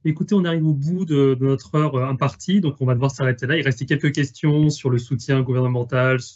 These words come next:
toujours sur l'uranium, mais on va devoir s'arrêter là. Merci beaucoup pour votre, euh, présentation et vos échanges.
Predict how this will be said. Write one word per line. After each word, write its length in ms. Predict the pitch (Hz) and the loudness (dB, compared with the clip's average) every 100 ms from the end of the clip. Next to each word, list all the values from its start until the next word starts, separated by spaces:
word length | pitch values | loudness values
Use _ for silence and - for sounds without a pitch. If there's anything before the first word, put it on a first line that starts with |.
| _ | _
toujours 160 | 135 127 | -6 -4
sur 80 | 120 | -2
l'uranium, 380 | 113 117 135 | 0 2 2
mais 180 | 123 110 - _ _ - - | 2 -2 -8 _ _ -12 0
on 40 | |
va 60 | 135 | 2
devoir 160 | 139 | 4
s'arrêter 340 | - 131 127 - | 0 0 0 0
là. 140 | 151 | 0
Merci 380 | 156 151 156 - | 2 0 0 -4
beaucoup 460 | 170 175 196 202 196 - | -2 -2 4 4 4 -2
pour 120 | 143 | 0
votre, 280 | 139 139 - | 0 -2 -2
euh, 480 | 131 131 127 127 120 | 0 2 0 -2 -4
présentation 680 | - 143 143 147 - 160 156 | -2 0 2 0 0 0 2
et 40 | |
vos 120 | 131 | 2
échanges. 460 | 127 123 - 185 170 | 2 0 0 -2 0